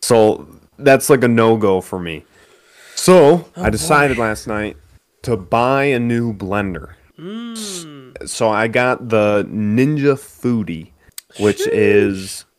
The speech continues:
Speaker 1: it's a one thousand one hundred watt blender.
Speaker 2: Shout out Ninja, you, you're great.
Speaker 1: Yo,
Speaker 2: Uh, <laughs>
Speaker 1: Ninja, hey,
Speaker 2: I wonder
Speaker 1: dap me
Speaker 2: why,
Speaker 1: up.
Speaker 2: I wonder which company came first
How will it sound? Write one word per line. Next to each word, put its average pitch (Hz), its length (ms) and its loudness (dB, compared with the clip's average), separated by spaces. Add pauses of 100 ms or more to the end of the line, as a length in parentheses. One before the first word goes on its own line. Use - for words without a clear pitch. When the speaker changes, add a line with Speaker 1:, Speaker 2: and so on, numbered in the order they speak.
(180)
Speaker 1:
it's 120 140 -4
a 107 60 2
one 113 360 2
thousand 120 800 0
one 110 220 2
hundred 107 600 -2
watt 95 340 0
blender. 85 500 -4
Speaker 2:
Shout 165 380 -8
out 160 220 -10
Ninja, 175 580 -10 (120)
you, 156 200 -12
you're 143 240 -8
great. 151 500 -8 (160)
Speaker 1:
Yo, 131 280 6
Speaker 2:
Uh, - 140 -4
<laughs> - 80 -8 (220)
Speaker 1:
Ninja, 156 720 4 (140)
hey, 165 720 4
Speaker 2:
I 117 100 2
wonder 214 280 0
Speaker 1:
dap 123 120 4
me 139 120 -2
Speaker 2:
why, 175 100 4
Speaker 1:
up. 165 520 4
Speaker 2:
I 190 120 -4
wonder 269 340 -6
which 196 260 -6
company 175 400 -12
came 147 320 -16
first - 600 -16